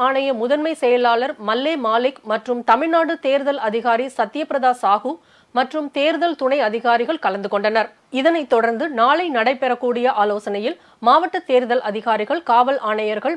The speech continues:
மாவட்ட காவல் கண்காணிப்பாளர்களுடன் காணொலி காட்சி வாயிலாக தேர்தல் முன்னேற்பாடுகள் குறித்த ஆலோசனை கூட்டம் மேற்கொள்ள உள்ளனர். வறுமையை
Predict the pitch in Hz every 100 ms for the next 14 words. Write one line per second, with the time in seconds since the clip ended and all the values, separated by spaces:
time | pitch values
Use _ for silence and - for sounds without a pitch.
0 | 240 247 294 330 320 240 240 269 262 214
1 | 247 269 247 226 208 208 214 208 202 254
2 | 339 - 247 320 349 339 262 226 240 208
3 | 220 220 214 208 330 277 285 302 302 233
4 | 254 269 262 240 233 247 233 220 208 247
5 | 302 _ _ 214 254 294 302 254 254 240
6 | 311 269 226 233 208 190 202 208 220 -
7 | _ _ _ _ _ _ _ _ _ _
8 | _ _ _ 220 262 370 403 403